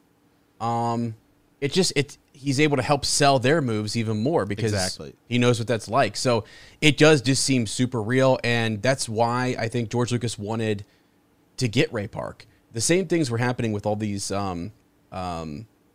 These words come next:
Speaker 1: kind of, like, martial arts, kung fu type of movies where they were saying, "No, we want someone who can actually do that," and bring them in, and then we, we will help them with the acting piece, but we want the real deal in
Speaker 2: Right.
Speaker 1: here, and it's gonna make it that much better, and that's what's really cool about it. So,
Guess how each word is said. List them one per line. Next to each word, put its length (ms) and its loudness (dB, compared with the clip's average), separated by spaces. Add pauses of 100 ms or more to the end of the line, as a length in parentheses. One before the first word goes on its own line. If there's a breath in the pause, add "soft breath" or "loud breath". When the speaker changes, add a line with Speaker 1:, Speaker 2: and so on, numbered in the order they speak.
Speaker 1:
kind 160 -4
of, 160 -2
like, 180 -2
martial 380 0
arts, 260 2
kung 240 0
fu 280 0
type 240 -4
of 120 -8
movies 460 0
where 320 0 (300 soft breath)
they 80 0
were 80 2
saying, 260 0
"No, 140 4
we 100 6
want 180 0
someone 260 0
who 100 -2
can 120 -4
actually 460 -2
do 240 -2
that," 240 -6 (340 soft breath)
and 160 -6
bring 200 4
them 160 0
in, 160 2
and 100 -4
then 140 -4
we, 200 -2
we 140 -6
will 140 -2
help 280 0
them 140 0
with 140 -4
the 120 -6
acting 440 -4
piece, 440 -8 (340 soft breath)
but 200 -4
we 80 -4
want 380 -6
the 100 -4
real 560 0 (120)
deal 460 -2
in 140 -4
Speaker 2:
Right. 140 -2
Speaker 1:
here, 100 -4
and 100 -6
it's 120 -8
gonna 120 -2
make 220 -2
it 80 -8
that 80 -6
much 160 -10
better, 160 -2
and 100 -2
that's 140 -8
what's 140 -10
really 120 -6
cool 160 -8
about 220 -8
it. 100 -12
So, 300 -6